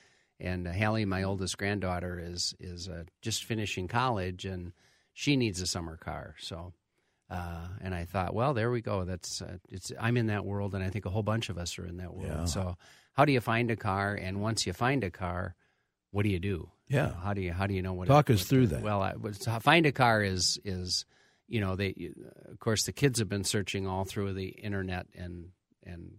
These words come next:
Speaker 1: Craigslist and all that sort of stuff. So they have a couple that they've zeroed in on, and everybody in my family r-, knows the rule is you don't, uh, buy a car until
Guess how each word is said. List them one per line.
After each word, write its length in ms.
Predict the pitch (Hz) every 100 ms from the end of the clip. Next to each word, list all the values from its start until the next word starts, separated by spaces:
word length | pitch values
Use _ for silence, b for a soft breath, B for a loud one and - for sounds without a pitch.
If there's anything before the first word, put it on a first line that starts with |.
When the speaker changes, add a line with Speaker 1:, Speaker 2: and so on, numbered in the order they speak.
| -
Speaker 1:
Craigslist 540 | 110 95 98 95 90 101
and 80 | 95
all 140 | 92
that 180 | 92 90
sort 180 | - 90
of 80 | 87
stuff. 240 | - 87
So 140 | - 104
they 120 | 104
have 140 | 104
a 60 | 95
couple 300 | 101 95 92
that 220 | 87 90
they've 280 | 92 90 85 _ _ _ _ _ _ -
zeroed 360 | 110 123 117 110
in 120 | 113
on, 320 | 95 92 98
and 260 | 95 95 - _
everybody 440 | 110 110 104 107 104
in 100 | 98
my 240 | 104 120
family 560 | 117 107 98 98 95 92
r-, 200 | 98 104 _
knows 460 | 104 98 98 98 95
the 120 | 104
rule 360 | 107 104 104 101
is 220 | 95 92
you 100 | 101
don't, 460 | 98 107 104 - _ _ _ _ _ _ -
uh, 320 | 95 90 87 90 - -
buy 280 | 98 95
a 140 | 92 92
car 420 | - 98 98 98
until 640 | 95 90 101 92 87 87